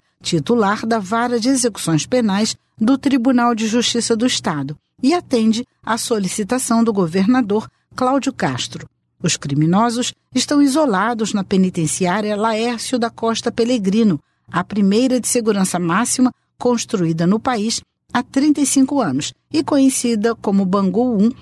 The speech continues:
no complexo de Jericinó, na zona oeste da capital fluminense. O governo do estado informou que os requerimentos de transferência foram encaminhados à Vara de Execuções Penais, acompanhados de relatórios de inteligência,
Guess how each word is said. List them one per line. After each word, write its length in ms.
no 120
complexo 640
de 200
Jericinó, 680
na 100
zona 300
oeste 440
da 180
capital 500
fluminense. 760
O 100
governo 440
do 80
estado 500
informou 600
que 100
os 100
requerimentos 880
de 180
transferência 880
foram 320
encaminhados 800
à 140
Vara 380
de 80
Execuções 580
Penais, 540
acompanhados 1000
de 180
relatórios 800
de 140
inteligência, 880